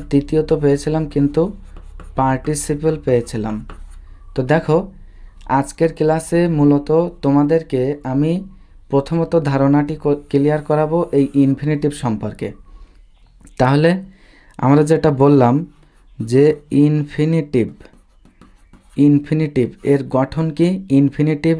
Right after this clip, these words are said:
এর গঠন হলো টিও টু প্রিপোজিশন এবং তারপরে ভার্বের এক নাম্বার রূপ। তো দেখো, এর মানে কেমন হয়? এর মানে হয় তে অথবা জন্য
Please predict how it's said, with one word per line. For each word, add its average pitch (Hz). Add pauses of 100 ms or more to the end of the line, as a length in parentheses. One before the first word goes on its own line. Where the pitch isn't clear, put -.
এর 139
গঠন 135
হলো 135 (300)
টিও 147
টু 139
প্রিপোজিশন 135 (600)
এবং 143 (160)
তারপরে 156 (440)
ভার্বের 127
এক 120
নাম্বার 135
রূপ। 110 (760)
তো 123
দেখো, 143 (500)
এর 139
মানে 135
কেমন 160
হয়? 175 (160)
এর 131
মানে 127
হয় 143 (960)
তে 156 (220)
অথবা 156 (540)
জন্য 131